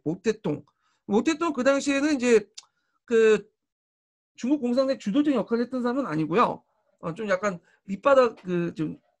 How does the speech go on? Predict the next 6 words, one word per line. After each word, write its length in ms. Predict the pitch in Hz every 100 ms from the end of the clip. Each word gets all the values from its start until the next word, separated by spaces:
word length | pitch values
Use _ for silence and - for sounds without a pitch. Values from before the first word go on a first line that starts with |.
| -
있었던 360 | 165 202 180
사람인데, 460 | 175 156 156 233 156 _ _ _ _ _ -
어, 380 | 208 196 190 185
이 60 |
사람은 320 | 240 285 277 -
북경대학교에서 1300 | 202 311 339 311 269 247 247 233 220 247 269 262